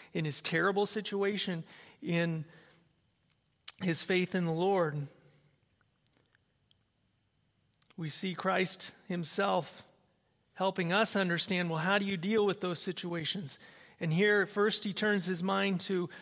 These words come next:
what God has done in the past, and now he turns his mind to his own life. "Yet you are he who brought me forth from the womb.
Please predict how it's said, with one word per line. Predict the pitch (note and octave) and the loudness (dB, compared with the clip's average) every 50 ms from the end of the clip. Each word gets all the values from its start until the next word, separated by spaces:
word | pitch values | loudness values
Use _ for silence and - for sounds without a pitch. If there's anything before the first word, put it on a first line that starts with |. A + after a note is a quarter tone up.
| - - | -6 -4
what | E3+ F3 - - - | -2 -2 -2 -2 2
God | - F#3 F3 G3 G#3 G3 | 4 6 8 8 8 6
has | F#3 D3 | 4 2
done | D3+ G3 G3 G3 G3 | 2 2 4 4 4
in | F#3 F3 | 4 2
the | E3 | 0
past, | E3 - F#3 F#3+ F#3+ G3 F#3+ E3+ - - | 0 0 0 2 4 4 4 4 2 0
and | F3+ D#3+ D#3 | 0 0 0
now | E3 F3 F#3 G3+ G3 | 0 0 2 2 0
he | F#3+ F3+ | 0 -2
turns | - - G3+ F3+ F3+ E3+ D#3 | -4 -2 -2 -2 -2 -2 -4
his | E3 D#3+ D3+ | -6 -6 -6
mind | D#3+ E3+ E3+ E3+ E3+ E3+ E3 D#3+ - - - - - - - - _ _ _ _ _ _ _ _ | -4 -2 0 0 0 0 -2 -4 -8 -12 -20 -20 -20 -20 -20 -20 _ _ _ _ _ _ _ _
to | - - E3+ | -6 -2 0
his | E3+ E3 D3+ D#3+ | 0 0 2 2
own | E3 D#3+ F3+ F#3+ F#3 | 2 2 2 0 0
life. | F3 D#3 D3 D3 F3 D3+ - - - - | 0 -2 -2 -4 -8 -12 -14 -18 -10 -2
"Yet | E3+ F#3 F#3+ F#3+ F3+ D3 | 0 2 2 2 0 -2
you | D#3+ F#3 G#3 A3 A#3 A#3+ A#3+ A#3+ A#3+ A#3+ - - - - - - | 0 2 2 2 2 2 2 0 0 -2 -6 -14 -20 -18 -2 0
are | D#3+ E3+ D#3+ | 2 2 2
he | D3 - G#3 G#3+ G#3+ G#3+ | 0 -2 -4 -2 -2 -2
who | G3 F3 F3+ F3 | 0 -2 -2 -4
brought | D3 E3+ F3 F3+ F#3 F#3 G3 | 0 0 2 2 2 0 0
me | F#3+ F#3 | -2 -2
forth | - - - F3 F3 E3+ - | -4 -4 -4 -2 -2 -2 -4
from | - - F3+ E3 E3 | -6 -6 -6 -6 -4
the | D#3+ D3+ | -6 -4
womb. | D#3 E3 E3 E3 D#3+ D#3 D#3+ E3 | -4 -4 -4 -4 -4 -6 -8 -12